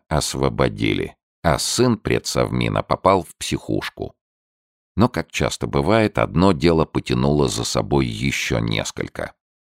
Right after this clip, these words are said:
Здесь были и наркотики, и сапфиры, и приисковое золото.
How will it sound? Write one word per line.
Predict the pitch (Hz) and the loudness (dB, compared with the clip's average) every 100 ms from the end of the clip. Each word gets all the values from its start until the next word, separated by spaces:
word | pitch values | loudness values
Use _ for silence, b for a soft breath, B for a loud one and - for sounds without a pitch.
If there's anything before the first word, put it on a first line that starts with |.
| _ _ | _ _
Здесь | 67 - 95 64 | -8 2 2 2
были | 57 62 57 | -2 -2 0
и | 55 | 0
наркотики, | 53 50 - 110 110 90 - 80 73 - _ _ | -2 -4 2 2 2 -4 0 2 2 -2 _ _
и | 71 | -2
сапфиры, | 65 55 - - - 95 87 78 - _ _ | -2 -2 -6 -10 0 2 4 2 -2 _ _
и | 65 | -8
приисковое | - 73 67 57 - 50 50 50 | -2 0 0 -2 -6 -6 -4 -4
золото. | 50 - 90 82 71 71 65 | -4 2 4 4 0 -2 -4